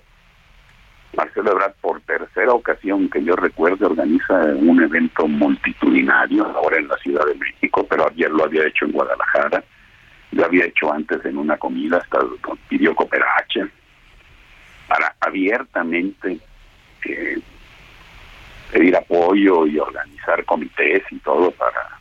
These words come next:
para ganar la encuesta de Morena pensando en el dos mil veinticuatro. Y, pues, no, yo no he visto sanciones de este tipo. El, el,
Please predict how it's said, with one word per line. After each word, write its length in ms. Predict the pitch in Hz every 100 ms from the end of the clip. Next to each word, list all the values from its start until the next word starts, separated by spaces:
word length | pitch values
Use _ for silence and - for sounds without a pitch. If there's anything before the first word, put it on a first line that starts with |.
| -
para 220 | - 73
ganar 320 | 73 78 87
la 80 | 87
encuesta 440 | 78 82 85 - 76
de 120 | 76
Morena 400 | 69 73 90 92
pensando 640 | - - - 82 80 78
en 100 | 73
el 100 | -
dos 220 | - -
mil 260 | 80 82 82
veinticuatro. 840 | - 80 - - 92 85 - 95 - - - _ _ - - - - -
Y, 420 | 80 78 76 - - _ - - - - - - - - - - -
pues, 200 | - -
no, 360 | 98 104 107 95
yo 260 | 90 104
no 200 | 113 110
he 80 | 107
visto 600 | 104 104 - - 98 92 - - - - - - - - - - - - - - -
sanciones 720 | 82 80 - 92 95 90 -
de 120 | 82
este 240 | 85 - 78
tipo. 420 | 87 - - - - - - -
El, 480 | 73 65 64 62 - - - - - - - - - - - - - - -
el, 580 | 71 71 69 69 67